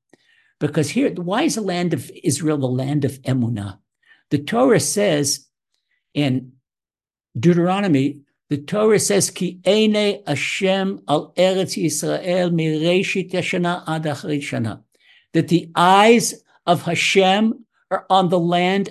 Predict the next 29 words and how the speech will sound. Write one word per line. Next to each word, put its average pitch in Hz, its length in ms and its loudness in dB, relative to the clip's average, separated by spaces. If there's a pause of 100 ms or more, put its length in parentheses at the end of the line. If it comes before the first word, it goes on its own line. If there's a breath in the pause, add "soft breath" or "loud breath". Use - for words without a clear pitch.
of - 220 -8
Israel 175 520 0 (120 loud breath)
from 180 240 0
the 180 100 0
beginning 208 640 2
of 190 160 -2
the 220 80 -4
year 214 240 -2
until 190 240 -8
the 175 140 -2
end 190 140 -2
of 185 60 -2
the 165 80 0
year. 120 300 -2 (140)
So - 120 -16
wait 214 140 -4
a 320 40 -2
second, 135 220 -2
the 160 60 -2
eyes 170 200 0
of 180 80 -2
Hashem 196 240 -2
are 190 200 -6
e-, 277 440 -6
everywhere. 156 500 0 (140)
Okay, - 300 -10
Hashem 226 540 0
is - 200 -6
everywhere, 175 720 2